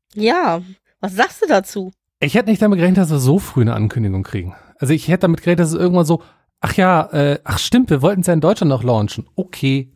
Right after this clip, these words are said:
Speaker 2: live. <laughs>
Speaker 1: Also, mm,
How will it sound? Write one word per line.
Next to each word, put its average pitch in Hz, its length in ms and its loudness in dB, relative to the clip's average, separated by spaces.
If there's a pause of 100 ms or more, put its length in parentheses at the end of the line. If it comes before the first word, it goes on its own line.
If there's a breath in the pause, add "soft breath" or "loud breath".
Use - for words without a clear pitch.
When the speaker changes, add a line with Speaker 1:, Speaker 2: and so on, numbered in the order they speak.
Speaker 2:
live. 92 480 -4
<laughs> - 60 -10 (1600 loud breath)
Speaker 1:
Also, 165 1300 0 (380 loud breath)
mm, 233 560 0